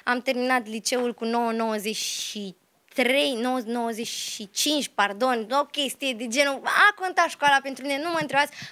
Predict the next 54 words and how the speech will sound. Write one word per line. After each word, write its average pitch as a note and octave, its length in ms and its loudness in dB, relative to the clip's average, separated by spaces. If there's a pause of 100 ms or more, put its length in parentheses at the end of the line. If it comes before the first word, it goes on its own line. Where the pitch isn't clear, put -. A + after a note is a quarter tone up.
pur G#4 200 2
și F#4 120 -2
simplu G4+ 280 -2 (240)
a - 80 2
fost F4 220 -4
ambiția C#4 480 0
mea. F#3+ 200 -4
Eu B3+ 220 2
mi-am A#3+ 200 0
dorit A#3 400 -4 (280)
să - 160 -2
merg B3 160 2
și A#3+ 120 -2
la A3 100 4
facultate, C#4+ 640 -2
să C4 120 -6
termin A3+ 240 -6
o A3+ 60 -6
facultate G#3 480 -6
bună, D#4 500 -2 (280)
să - 160 -6
fie B3+ 260 0
acolo G#3 800 0 (340)
în D4 100 -8
caz C4 240 2
de G#3+ 80 0
orice, A#3 240 -4
pentru G#4 260 -8
că G4 80 -4 (160)
niciodată F4+ 340 -2
n-ai E4+ 160 -2
de D4 80 -8
unde D#4+ 200 -6
să D#4 120 -6
știi. - 240 -4 (580)
Nu-mi A3 540 2
doresc A3+ 400 2
să D#4 100 0
fie C4 280 2
treaba C4 360 6
asta B3 480 4
în C4+ 180 0
capul D#4 340 2
meu, D4 160 6
pentru D4 300 -2
că B3+ 120 0
muzica B3+ 840 2
este B3 460 2
și A#3+ 160 -4
va A3+ 200 4
fi, D4+ 180 -2
tot A3 220 -4
timpul A3+ 280 -8
manifestez A3 680 -2